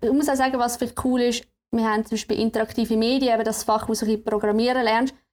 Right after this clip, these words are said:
Das ist ein, hat fast besser funktioniert dann eben über so den Remote-Unterricht, weil sie wie alles vorbereitet haben und du hast in deinem Tempo dann können Videos lu-, ähm, schauen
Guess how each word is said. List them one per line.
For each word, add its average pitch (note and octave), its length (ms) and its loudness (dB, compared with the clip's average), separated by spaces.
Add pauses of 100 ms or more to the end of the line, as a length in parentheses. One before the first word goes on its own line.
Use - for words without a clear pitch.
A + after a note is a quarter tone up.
(300)
Das A#3+ 120 0
ist C4 140 0
ein, - 160 -4 (120)
hat A#3 120 -2
fast C4+ 240 0
besser C4 320 0
funktioniert C4 600 0
dann A#3 100 0
eben A3+ 280 0
über A3 80 -2
so A3 160 -2
den G3+ 180 2
Remote-Unterricht, A#3+ 960 0
weil A3+ 120 0
sie G#3+ 140 -2
wie B3 120 2
alles G#3 300 0
vorbereitet B3 680 0
haben A#3 220 0
und A3 160 -4
du A#3+ 40 -2
hast A3+ 100 0
in G#3 60 0
deinem A#3+ 240 0
Tempo A3+ 360 0
dann G#3 140 -2
können G3+ 260 -2
Videos C4+ 320 0
lu-, B3 140 0 (120)
ähm, A#3 280 2
schauen A#3+ 500 0